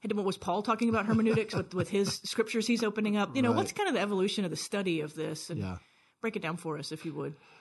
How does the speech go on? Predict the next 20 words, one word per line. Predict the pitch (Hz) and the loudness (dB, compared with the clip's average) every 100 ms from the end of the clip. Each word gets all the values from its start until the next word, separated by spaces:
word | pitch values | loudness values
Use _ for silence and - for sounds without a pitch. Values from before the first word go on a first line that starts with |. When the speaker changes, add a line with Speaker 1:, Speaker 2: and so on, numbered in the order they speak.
| _ | _
Speaker 2:
Well, | 214 175 | 2 2
of | 143 | 2
course, | 127 160 143 | 4 4 4
it, | 120 127 | 2 2
it, | 123 107 - _ 131 | 0 -4 -14 _ -4
it's | 117 117 | -2 0
a | |
word | 113 120 113 | 4 4 4
we | 117 | 2
borrowed | 98 - 107 110 107 | 0 -2 2 4 4
from | 107 | 2
another | 107 110 104 | 2 2 2
language. | 98 95 104 - | 0 0 -2 -4
Obviously, | 92 92 110 98 | -8 -6 -6 -6
it's | 98 - | -8 -4
the | 101 | -2
science | - 104 101 101 | 0 0 -2 -2
of | 98 | -4
interpretation. | 110 101 107 101 92 104 123 | -4 -4 -2 -2 -2 -4 -4
Speaker 1:
Hmm. | 175 | -6